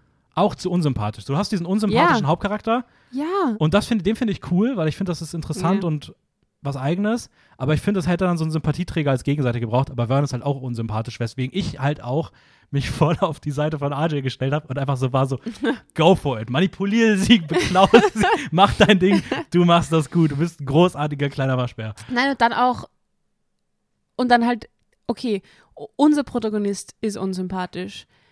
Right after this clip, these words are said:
Speaker 2: dessen Gegenstück unsympathisch
Speaker 1: Mhm.
Speaker 2: und die, die, die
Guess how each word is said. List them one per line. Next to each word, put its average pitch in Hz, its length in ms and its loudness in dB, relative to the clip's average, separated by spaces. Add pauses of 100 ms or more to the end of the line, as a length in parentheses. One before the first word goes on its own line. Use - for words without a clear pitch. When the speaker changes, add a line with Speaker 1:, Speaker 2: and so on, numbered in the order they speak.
(200)
Speaker 2:
dessen 226 460 0
Gegenstück 240 640 -6 (200)
unsympathisch 202 1000 -2 (160)
Speaker 1:
Mhm. 127 240 -4
Speaker 2:
und 226 160 -2 (280)
die, 220 180 -8 (100)
die, 202 100 -16 (280)
die - 80 -18